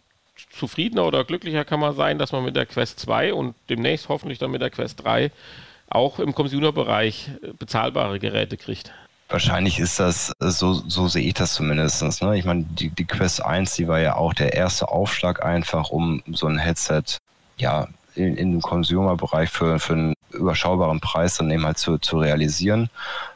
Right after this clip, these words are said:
Speaker 2: Und es, es hat seine Käufer gefunden, aber auch nicht in, in den großen Scharen. Und mit der Quest zwei ist das Ganze dann im Prinzip ja dann deutlich weiter nach vorne gegangen. Und ich denke, so wird das jetzt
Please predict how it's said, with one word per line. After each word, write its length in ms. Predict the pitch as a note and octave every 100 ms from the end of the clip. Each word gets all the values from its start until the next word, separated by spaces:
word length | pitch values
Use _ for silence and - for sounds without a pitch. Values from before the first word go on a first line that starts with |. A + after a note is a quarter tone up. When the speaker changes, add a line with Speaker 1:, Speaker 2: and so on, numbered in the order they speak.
| -
Speaker 2:
Und 440 | D#2+ E2 D#2+ D#2+ - - - - -
es, 140 | F2+ F2
es 200 | G2 -
hat 120 | G2+
seine 200 | F2 F2 -
Käufer 340 | - F#2+ -
gefunden, 440 | D#2+ D#2 - A#2+ B2+
aber 180 | E2 C#2+
auch 120 | F2
nicht 240 | F#2 D#2+
in, 320 | - E2 D#2+
in 140 | - E2
den 300 | D#2+ D#2+ C#2+ D#2+ E2
großen 360 | - F#2 -
Scharen. 520 | D#2+ D#2+ F2 G#2 G#2+ G2+
Und 360 | D#2+ E2+ E2 -
mit 240 | E2 - E2
der 80 |
Quest 300 | E2 E2+ E2
zwei 220 | - E2 E2
ist 140 | E2+
das 120 | D2+
Ganze 300 | - D#2+ -
dann 180 | D#2 D2+
im 100 | D2
Prinzip 440 | - - - D2+ -
ja 100 | D2
dann 380 | D2 D2+ C#2+ D#2+
deutlich 480 | E2 E2+ D#2+ D#2 -
weiter 220 | D#2+ D#2
nach 160 | D2+
vorne 380 | - - D2+ D#2
gegangen. 480 | C#2+ - B1+ C2 C2+ - - - -
Und 380 | - D#2 D#2 D#2 -
ich 120 | F2+
denke, 340 | - G2 G2+ F#2
so 360 | F2 - F2+ E2
wird 180 | F2+ F#2
das 260 | E2+ - E2+
jetzt 300 | F2 -